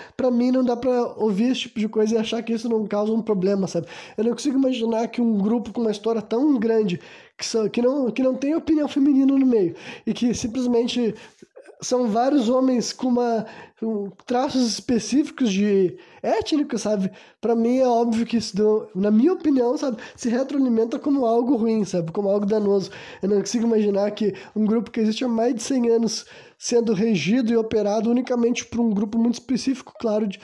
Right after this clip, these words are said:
e de pessoas e tudo mais, é, ele tava assim, <laughs> tá provocando realmente um crescimento, sabe? E não que seja essa a intenção, que nem eu falei, esse grupo não tem muitas, ah, intenções definidas do que acontece lá, sabe?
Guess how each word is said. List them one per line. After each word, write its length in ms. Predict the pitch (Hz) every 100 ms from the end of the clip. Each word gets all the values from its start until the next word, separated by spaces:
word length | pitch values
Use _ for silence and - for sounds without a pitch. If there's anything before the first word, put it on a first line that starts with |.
| - -
e 40 |
de 80 | 185
pessoas 400 | - 226 254 262
e 40 |
tudo 160 | - 247
mais, 320 | 240 277 302 - - - _ -
é, 520 | 202 170 220 403 -
ele 140 | 233 240
tava 280 | 247 254 262
assim, 440 | 254 247 233 214 - - 165
<laughs> 280 | - -
tá 100 | -
provocando 580 | 254 254 240 240 247 247
realmente 380 | 240 247 240 240
um 60 | 240
crescimento, 680 | 247 240 - 220 220 208
sabe? 200 | - 185 - -
E 60 | 262
não 140 | 330
que 80 | 349
seja 240 | 392 320
essa 160 | 320 311
a 40 |
intenção, 400 | 359 349 294 285
que 120 | 226 233
nem 80 |
eu 60 | 240
falei, 260 | 254 247 262
esse 160 | 262
grupo 260 | 214 262 269
não 140 | 247
tem 160 | 240 269
muitas, 480 | 240 233 220 185 - - _ _ _
ah, 300 | - 190 190 -
intenções 540 | 220 254 220 226 240
definidas 500 | 208 208 214 214 175
do 60 | -
que 80 |
acontece 420 | 202 190 185 175 170
lá, 160 | 151
sabe? 200 | 139 156